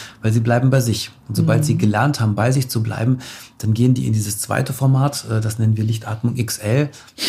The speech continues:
Speaker 1: Das ist im Prinzip das Gleiche, nur halt meistens viel länger, aber
Speaker 2: Okay.
Speaker 1: ohne besondere Führung. Es ist wesentlich weniger Anleitung.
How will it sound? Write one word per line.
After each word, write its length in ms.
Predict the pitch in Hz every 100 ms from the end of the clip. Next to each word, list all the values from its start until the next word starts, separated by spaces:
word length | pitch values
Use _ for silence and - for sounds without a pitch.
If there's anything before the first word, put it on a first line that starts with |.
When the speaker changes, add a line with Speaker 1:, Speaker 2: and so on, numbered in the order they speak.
| - - -
Speaker 1:
Das 160 | 113
ist 120 | 117 131
im 80 |
Prinzip 320 | 123 120 131 131
das 160 | 107
Gleiche, 340 | 117 127 139 117
nur 160 | 123
halt 220 | 123 117 -
meistens 380 | 107 110 110 -
viel 220 | - 113
länger, 340 | 107 123 156 - - - -
aber 340 | 107 135 143
Speaker 2:
Okay. 260 | - - - - _
Speaker 1:
ohne 260 | 135 156 156
besondere 440 | 131 127 135 117
Führung. 360 | - 131 120 107
Es 120 | 98
ist 140 | 98
wesentlich 360 | 120 131 123 110
weniger 460 | 120 123 117 113 -
Anleitung. 600 | 135 135 131 135 131